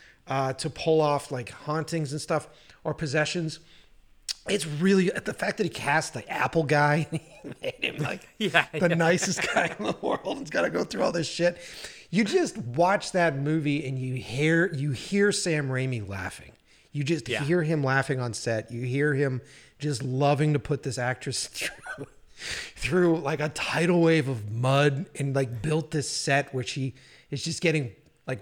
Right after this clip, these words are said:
Speaker 1: rained on. And there's a lot of, there's a lot of coverage in that scene. So they were shooting that for a long time. Like, she was putting on that wet shirt and jumping into that hole for, I don't know, s-, two, three <laughs> days. So
Speaker 2: Yeah.
Speaker 1: you, you watch that sequence,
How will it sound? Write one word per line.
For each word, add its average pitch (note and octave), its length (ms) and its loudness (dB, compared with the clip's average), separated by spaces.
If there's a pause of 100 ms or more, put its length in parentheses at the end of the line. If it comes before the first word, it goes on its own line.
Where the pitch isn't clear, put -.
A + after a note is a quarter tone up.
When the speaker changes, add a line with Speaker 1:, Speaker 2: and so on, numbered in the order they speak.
(140)
Speaker 1:
rained C#3+ 320 2
on. B2 280 2
And E3+ 140 4
there's C4 120 4
a C4+ 60 8
lot D3 420 6
of, - 200 0 (440)
there's C4+ 140 0
a C#4 40 6
lot E3 240 6
of C#3 100 -2
coverage D#3 460 2
in C3 120 2
that A#2+ 220 0
scene. B2 480 -2 (260)
So - 140 -12
they G4+ 140 2
were F#4+ 120 6
shooting - 340 0
that A2 260 -8
for B2+ 160 -2
a - 100 -8
long F3 760 -2
time. D#3 540 -4
Like, C3 140 -4
she B3 180 0
was G#3+ 240 2 (600)
putting C4 200 0
on G3+ 180 2
that C#3+ 200 0
wet D#3 280 2
shirt F3 440 2
and C3 140 -2
jumping D#3 400 2
into E3 180 4
that C#3 220 4
hole C#3+ 280 4
for, G#2+ 320 -8 (200)
I C3 180 -2
don't D#3+ 120 -12
know, G2+ 260 -12
s-, - 480 -16
two, E3+ 300 0
three D3 240 0
<laughs> - 0 -
days. D3+ 500 0 (400)
So F#3 540 2
Speaker 2:
Yeah. D#3 60 -10
Speaker 1:
you, E3 260 0
you D#3 100 -2
watch F#3 360 2
that E3 200 0
sequence, D#3 600 -6